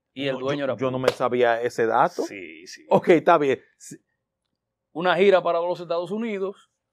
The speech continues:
Speaker 1: De
Speaker 2: Los hijos de Puerto
Speaker 1: Los
Speaker 2: Rico.
Speaker 1: hijos de Puerto Rico. Nos fuimos de gira para
Speaker 2: Ujú.
Speaker 1: Estados Unidos. Y allí, pues,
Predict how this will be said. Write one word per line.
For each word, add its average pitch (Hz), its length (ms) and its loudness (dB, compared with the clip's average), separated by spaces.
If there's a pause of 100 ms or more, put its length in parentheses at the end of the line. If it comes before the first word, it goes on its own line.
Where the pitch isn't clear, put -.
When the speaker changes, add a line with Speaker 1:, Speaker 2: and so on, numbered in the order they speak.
(120)
Speaker 1:
De 120 440 -16
Speaker 2:
Los 156 320 0
hijos 202 220 -4
de 165 100 -2
Puerto 135 260 -6
Speaker 1:
Los - 100 -4
Speaker 2:
Rico. 175 100 -4
Speaker 1:
hijos 170 120 0
de 151 60 -6
Puerto 139 200 -6
Rico. 101 240 -16
Nos 110 140 -18
fuimos 127 460 -14
de 131 100 -10
gira 185 460 -6
para 131 140 -16
Speaker 2:
Ujú. 127 80 -12
Speaker 1:
Estados 165 260 -12
Unidos. 202 320 -10 (640)
Y 110 140 -12
allí, 120 280 -8
pues, 120 720 -4